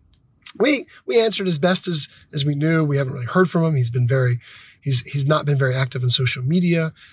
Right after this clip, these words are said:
the like. But, uh, you know what? I was inspired. I said, "You know what? Let's, let's write a bigger story. Let's, let's do a little bit more digging." And so I talked to, uh, a few dozen people. I called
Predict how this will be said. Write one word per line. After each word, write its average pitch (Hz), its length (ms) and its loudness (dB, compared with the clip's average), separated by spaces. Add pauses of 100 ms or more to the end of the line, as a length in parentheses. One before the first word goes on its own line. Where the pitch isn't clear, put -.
the - 80 -14
like. 151 280 0 (300)
But, 165 100 2
uh, 170 80 4 (100)
you 226 120 -6
know 233 140 2
what? 240 240 2
I 180 100 2
was 208 180 0
inspired. 156 500 0
I 156 80 -4
said, 190 180 -4
"You 233 60 -6
know 269 100 2
what? 262 100 4
Let's, - 220 -2
let's 269 200 -2
write 262 120 0
a 185 60 2
bigger 151 280 2
story. 135 360 -4
Let's, 156 260 -2
let's 160 160 0
do 156 160 0
a - 20 0
little 143 200 2
bit 135 120 -4
more 131 180 -2
digging." 127 500 0 (360)
And 135 120 -6
so 143 320 0 (360)
I 151 60 -2
talked 185 320 0
to, 156 240 0 (420)
uh, 135 240 2
a 123 40 -6
few 165 200 -2
dozen 156 360 0
people. 160 600 0 (260)
I 135 100 0
called 160 600 0